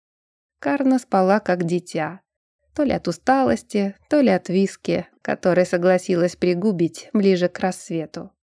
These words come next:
Рихард расправился с тремя пуговками, она даже не пошевелилась. Взялся за четвертую и вдруг почувствовал на себе чужой взгляд. Мужчина на фотографии у изголовья кровати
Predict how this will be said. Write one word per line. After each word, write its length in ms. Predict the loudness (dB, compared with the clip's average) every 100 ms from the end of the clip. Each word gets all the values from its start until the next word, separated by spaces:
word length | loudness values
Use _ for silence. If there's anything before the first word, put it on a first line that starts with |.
| _ _ _
Рихард 480 | 0 2 2 0 2
расправился 680 | 0 0 0 2 2 2 0
с 60 | 0
тремя 340 | 2 2 2
пуговками, 760 | 0 0 0 -4 -10 -10 -12 _ _ _
она 240 | -4 0 2
даже 280 | 2 2 0
не 100 | 0
пошевелилась. 920 | -4 -2 0 2 0 -4 -10 -16 _ _ _ _ _
Взялся 520 | -6 -2 -2 -2 -2 0
за 120 | 0
четвертую 880 | -2 -10 -4 -4 -6 _ -10 -10 -16 _ _ _ _ _
и 140 | -8
вдруг 380 | -6 -4 -4 -4
почувствовал 800 | -4 -4 -2 -4 -2 -2 2 2
на 120 | 2 0
себе 280 | 0 -2
чужой 440 | -2 -2 0 0 0
взгляд. 680 | -4 -4 -4 -4 -12 -20 _ _ _ _ _ _
Мужчина 580 | -2 -2 -2 -2 0 0
на 140 | 0
фотографии 800 | -2 -2 0 2 0 0 0 0
у 120 | 0
изголовья 580 | -2 2 2 4 2 0
кровати 720 | 0 -4 -2 -6 -8 -12 -12